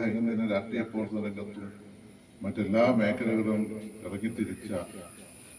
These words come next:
അദ്ദേഹത്തിൻ്റെ കൂട്ടുകാർ, അദ്ദേഹത്തിൻ്റെ സഹപ്രവർത്തകന്മാർ, അദ്ദേഹത്തിൻ്റെ കുടുംബാംഗങ്ങൾ ഉൾപ്പെടുന്ന ഈ വേദിയിൽ അദ്ദേഹത്തിൻ്റെ വീട്ടുമുറ്റത്ത് വെച്ച് ഞാൻ പറയുന്നത്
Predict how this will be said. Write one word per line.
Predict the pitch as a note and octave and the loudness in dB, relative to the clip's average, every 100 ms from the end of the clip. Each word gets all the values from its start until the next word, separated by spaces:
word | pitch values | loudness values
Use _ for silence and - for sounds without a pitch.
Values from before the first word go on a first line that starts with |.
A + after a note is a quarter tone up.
| - - - - - - - | -20 -20 -20 -20 -20 -16 -6
അദ്ദേഹത്തിൻ്റെ | - A2+ A2 A#2 A2 A2+ A2+ A2+ A2+ A2+ A2+ - - - - - - | 0 2 2 2 4 4 2 0 -2 -6 -10 -14 -18 -20 -20 -20 -10
കൂട്ടുകാർ, | G#2+ G#2 B2+ A#2+ G2+ A#2+ A2 - A#2 - - - - | -4 0 4 4 4 0 -6 -8 -12 -16 -18 -20 -14
അദ്ദേഹത്തിൻ്റെ | - G#2+ A#2 A#2 A#2+ A#2 | -4 -2 2 2 2 4
സഹപ്രവർത്തകന്മാർ, | A2 A#2 B2+ A#2+ A2+ A#2+ A2+ G2+ A2+ G#2 - - - - - - - G2 | 2 2 2 0 2 2 4 2 0 -6 -10 -12 -18 -18 -20 -20 -12 -6
അദ്ദേഹത്തിൻ്റെ | G#2 A#2+ A#2+ A#2+ A#2+ | 0 2 2 2 0
കുടുംബാംഗങ്ങൾ | A2+ A2+ A#2 C3 C3 A#2+ G#2 F#2+ A2 - - - - - - | -2 0 6 8 8 4 2 0 -8 -12 -16 -18 -20 -16 -6
ഉൾപ്പെടുന്ന | G#2 - B2 A2+ A2 G#2 A2 G#2+ G#2 - G#2+ | -4 0 2 4 4 2 -2 -6 -10 -4 0
ഈ | G#2+ | 2
വേദിയിൽ | G#2 G#2+ G#2+ G2 | 2 4 2 2
അദ്ദേഹത്തിൻ്റെ | G#2 G2+ G2+ G#2 G2+ F2+ | 0 0 0 0 -2 -2
വീട്ടുമുറ്റത്ത് | G2 A2 G2+ G2+ G2+ A2 | -4 -4 -4 -4 -6 -4
വെച്ച് | F2+ G2 F#2 F2+ | -6 -6 -8 -8
ഞാൻ | F2+ G2 F2 | -8 -8 -6
പറയുന്നത് | E2+ E2+ F2 E2+ | -8 -8 -10 -12